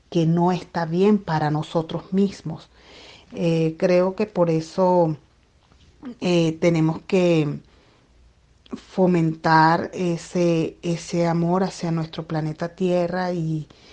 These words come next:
y enseñar a descubrir la vida a través de la literatura es necesario.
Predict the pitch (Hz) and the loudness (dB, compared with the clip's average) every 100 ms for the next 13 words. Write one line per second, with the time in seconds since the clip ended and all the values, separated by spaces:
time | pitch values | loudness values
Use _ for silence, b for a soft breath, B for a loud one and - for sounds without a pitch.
0 | b b - 170 165 156 160 - _ _ | b b -8 -4 -2 -2 -4 -10 _ _
1 | _ _ - 175 165 170 160 160 180 180 | _ _ -6 -6 0 0 2 2 2 -2
2 | - 165 165 170 170 175 185 185 165 165 | -6 -2 0 2 0 2 2 2 2 -2
3 | 165 - _ _ - 175 165 160 165 165 | -2 -10 _ _ -4 -4 -2 -2 -2 -4
4 | 160 160 156 156 160 156 156 - 175 170 | -4 -2 -2 -4 -4 -6 -6 -6 -6 -4
5 | 165 165 - _ b b b b b 160 | -4 -8 -12 _ b b b b b -4
6 | 170 160 160 - 170 143 139 139 | -4 -4 -8 -2 2 2 2 -6